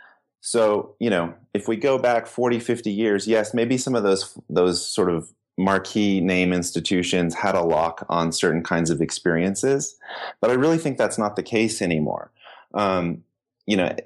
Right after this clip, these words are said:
since the nineteen eighties, you can go to a relatively, um, moderately selective, uh, liberal arts college that has good resources and have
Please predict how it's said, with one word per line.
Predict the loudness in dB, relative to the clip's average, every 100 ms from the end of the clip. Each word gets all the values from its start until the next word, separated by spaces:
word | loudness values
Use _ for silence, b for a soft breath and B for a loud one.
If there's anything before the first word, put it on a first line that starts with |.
| _ _ -8
since | 0 0 0
the | -2
nineteen | 0 0 0 -2 0
eighties, | 2 2 0 -2 -6 _
you | -2 0
can | 0 0
go | 2 2 2
to | -2 0 0 0 -2 _ b b _
a | 0 2 0
relatively, | 2 2 2 0 -2 -4 0 2 2 0 -4 b b _
um, | -2 0 0 -2 -4 _ _ -6
moderately | -2 0 2 2 2 0 -2
selective, | -2 0 2 2 0 0 0 -2 -12 _ _ _ -4
uh, | -2 0
liberal | 0 0 0 2 2
arts | 0 -2 -6
college | -2 0 0 -2 -8 -12 _ _ _
that | 0
has | 0 0
good | -2 0
resources | 0 0 0 0 0 0 0 0 -4 -2
and | -2 0
have | 0 0 0 -2